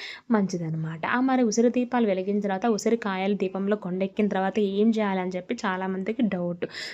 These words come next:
So ఏం చేయాలంటే ఆ ఉసిరికాయల్ని దీపం కొండెక్కిన తర్వాత వాటిని మనం స్నానం చేసే వాటర్లన్నా వేసుకోవచ్చు, లేదు అనుకుంటే చెట్లలో వేయాలి.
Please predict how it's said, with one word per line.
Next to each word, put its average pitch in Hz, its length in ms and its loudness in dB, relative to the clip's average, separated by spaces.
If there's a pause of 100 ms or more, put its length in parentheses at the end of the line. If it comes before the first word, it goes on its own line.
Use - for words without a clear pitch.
So 285 80 6
ఏం 247 320 6
చేయాలంటే 208 480 2
ఆ 302 80 0
ఉసిరికాయల్ని 214 1000 2 (380)
దీపం 226 280 6
కొండెక్కిన 196 500 2
తర్వాత 180 600 0
వాటిని 196 440 2
మనం 214 260 2
స్నానం 202 500 2
చేసే 190 300 2
వాటర్లన్నా 185 680 -4
వేసుకోవచ్చు, 196 640 -6
లేదు 190 280 -4
అనుకుంటే 190 420 -6 (100)
చెట్లలో 185 400 0
వేయాలి. 180 340 -2